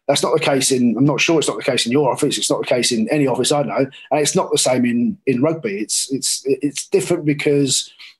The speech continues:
sport can, sport offers you a different release than, uh, accountancy or, or whatever.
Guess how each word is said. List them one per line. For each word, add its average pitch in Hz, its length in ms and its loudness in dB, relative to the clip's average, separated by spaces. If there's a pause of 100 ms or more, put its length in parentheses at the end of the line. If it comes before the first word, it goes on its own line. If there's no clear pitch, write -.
(160)
sport 147 520 0
can, 135 340 0
sport 147 400 0
offers 127 260 -2
you 127 60 0
a 120 60 -4
different 123 320 -4
release 135 340 0
than, 110 340 -4 (360)
uh, 110 160 -2 (100)
accountancy 113 680 -2
or, 107 160 0
or 120 140 -2
whatever. 117 500 0